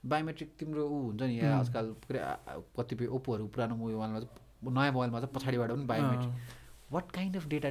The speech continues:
Speaker 1: do you think they are taking from our hand biometric? सोच्दा फेरि क्रेजी लाग्दैन? भोलिको
Speaker 2: उम्,
Speaker 1: दिनमा तिम्रो
Speaker 2: सोचेको
Speaker 1: डिएनए सम्म,
Speaker 2: थिएन।
Speaker 1: होइन? <laughs> तिम्रो स्किनको उसम्म
Speaker 2: उम्।
Speaker 1: डेटा गइरहेको छ के?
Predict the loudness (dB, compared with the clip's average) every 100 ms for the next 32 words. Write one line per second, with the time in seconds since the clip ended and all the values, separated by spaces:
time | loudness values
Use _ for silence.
0 | 0 0 0 0 -2 -2 -4 -4 -4 -4
1 | -2 0 -2 -4 -6 -6 -4 -6 -6 -10
2 | -12 -14 -18 -20 -20 -20 -20 -20 -20 -20
3 | -20 -20 -20 -20 -14 -6 -4 -2 -2 -4
4 | -2 0 2 0 -2 -2 2 6 8 6
5 | 4 2 2 4 4 6 6 6 4 6
6 | 6 6 4 4 -6 -18 -20 -16 -4 2
7 | 6 4 4 2 2 4 2 2 -8 -8
8 | -8 -2 4 6 6 2 2 4 8 8
9 | 8 4 0 2 2 4 6 6 6 6
10 | 6 4 2 2 4 4 4 0 -2 -4
11 | -6 -8